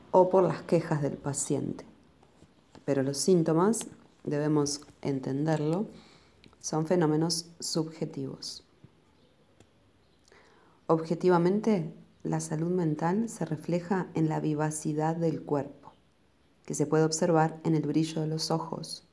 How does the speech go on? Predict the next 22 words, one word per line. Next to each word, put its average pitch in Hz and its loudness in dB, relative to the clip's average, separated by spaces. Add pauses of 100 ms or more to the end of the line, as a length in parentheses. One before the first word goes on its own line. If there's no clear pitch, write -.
(540)
el 143 -4
color 160 -2
y 175 0
la 156 -2
calidez 147 -4
de 151 -2
la 139 -8
piel, 175 -2 (520)
la 156 0
espontaneidad 147 0
de 147 -4
la 147 -8
expresión, 170 -2 (460)
el 156 2
vigor 147 0
del 147 -10
cuerpo 165 0
y 175 -4
la 160 -2
gracia 160 -4
del 156 -2
movimiento. 139 -6